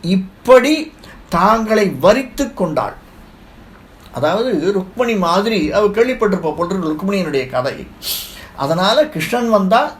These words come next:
கிருஷ்ணன் தான் என்னை கல்யாணம் பண்ணிக்கணும், இந்த சுயம்வரத்துல கிருஷ்ணன் தான் வின் பண்ணணும்"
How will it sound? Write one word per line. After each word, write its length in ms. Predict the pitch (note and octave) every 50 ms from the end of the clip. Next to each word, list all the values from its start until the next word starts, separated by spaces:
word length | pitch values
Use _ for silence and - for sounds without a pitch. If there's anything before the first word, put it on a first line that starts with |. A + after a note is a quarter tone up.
| - - -
கிருஷ்ணன் 320 | - C#3+ - - F#3 F#3+
தான் 160 | F#3+ G#3 A3
என்னை 180 | G#3+ F#3+ D#3+ D3
கல்யாணம் 360 | C3+ B2+ C3 D3+ D#3 C#3+ C3+
பண்ணிக்கணும், 560 | B2+ B2+ B2+ B2+ B2 - - - - - - - - - - - - - - - - -
இந்த 220 | - F#3+ G3+ G#3 G3+
சுயம்வரத்துல 640 | F#3 - F#3 G3 A#3 B3 B3 B3+ A#3 G#3 A#3 A3+ A3
கிருஷ்ணன் 360 | F#3+ F#3 F3 - G#3+ G3+ G3+
தான் 220 | G#3+ A3+ A#3 G#3
வின் 180 | F3 F3 F#3 G3
பண்ணணும்" 320 | G3+ F#3+ F3+ D#3+ D#3+ D#3+